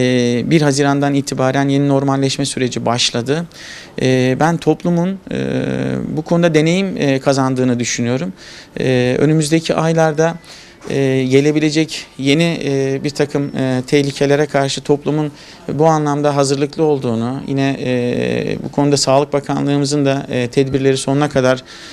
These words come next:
e, aldığını biliyoruz. Mümkün olduğu kadar, e, bütün, e, toplumumuzun, bütün ülkenin, e, bütün vatandaşlarımızın bu, e, önlemlere, e, daha önce aldığı önlemlere, e, deneyimli olduğu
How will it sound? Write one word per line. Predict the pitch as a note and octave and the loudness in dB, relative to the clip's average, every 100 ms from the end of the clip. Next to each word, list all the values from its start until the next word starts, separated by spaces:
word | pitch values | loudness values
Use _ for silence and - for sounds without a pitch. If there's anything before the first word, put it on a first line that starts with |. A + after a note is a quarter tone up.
| - - | -16 -4
e, | B2+ C3 | 0 2
aldığını | B2+ C3 C3 B2+ C3 | 2 2 2 0 -2
biliyoruz. | D#3 C#3 D#3 - - | 0 0 0 -6 -2
Mümkün | E3+ E3 F#3 | -2 0 0
olduğu | F#3 F3+ G3+ | 2 2 0
kadar, | - D3 D#3 F#3 - - | 0 0 0 -2 -10 -6
e, | - - D#3 | -4 -4 -4
bütün, | - G#3+ F#3 C#3 | 2 2 2 -2
e, | C#3+ | -2
toplumumuzun, | C#3 C#3+ C#3+ C#3+ C#3 B2+ C#3+ | 2 0 2 0 0 -2 -4
bütün | D3+ - E3+ | -6 -4 -2
ülkenin, | D3 C#3 C3+ C3+ D#3 F#3+ - - - - - | -2 0 -2 0 0 -4 -8 -18 -20 -12 -4
e, | C#3 C3 C3+ C#3+ | -2 0 -2 -4
bütün | D#3+ F3 | -2 0
vatandaşlarımızın | D#3+ D3+ C#3 C#3 - D#3 D3 D3+ E3 | 0 0 -2 -2 -2 -4 -4 -2 0
bu, | E3 D#3+ - | 2 2 2
e, | |
önlemlere, | C#3+ D3 C#3+ D3+ D#3 D#3 D3+ C#3 E3+ F#3 - - - - | 0 2 2 2 0 2 0 0 -2 -6 -14 -20 -12 -4
e, | C3+ C3+ | 0 0
daha | C3 E3+ G3+ | 0 2 2
önce | E3+ | 2
aldığı | - C#3 A#2+ A#2+ B2+ | 2 0 0 -2 -2
önlemlere, | - B2 A#2+ A#2 A2+ A2+ C#3+ F#3+ - - - - | 0 0 0 0 0 0 0 -4 -6 -18 -20 -8
e, | - B2+ B2 B2+ B2+ A#2+ | -4 -2 0 -2 -2 2
deneyimli | B2 C#3+ D#3+ E3+ G3+ | 4 6 4 4 4
olduğu | F#3+ D3 C3 A2+ | 4 2 0 -2